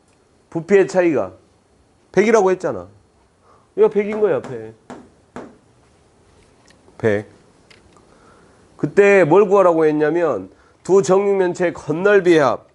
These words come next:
얘 여기에 한 면의 넓이가 X 제곱이지.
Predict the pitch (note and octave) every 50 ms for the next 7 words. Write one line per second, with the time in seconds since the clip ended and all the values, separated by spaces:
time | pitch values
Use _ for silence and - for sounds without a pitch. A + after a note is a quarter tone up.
0 | _ _ _ _ _ - C#3+ D#3+ E3+ F3 F3+ E3+ C3+ G2 E2+ - _ _ _ _
1 | _ _ - B2 D3 D#3 E3 F3+ F3+ F3 E3+ E3+ G#3+ G3+ G#3 G#3 G#3 G#3 G#3 G#3
2 | F#3+ D#3+ D3 D3 D#3+ E3 E3+ E3+ E3+ D#3+ C3+ C3 C#3 D3 D#3 D#3+ D#3 D3 C3+ B2+
3 | A#2+ - - D3 A2+ B2 B2+ B2 C#3 A#2+ A2 F2 F2+ F#2 F2+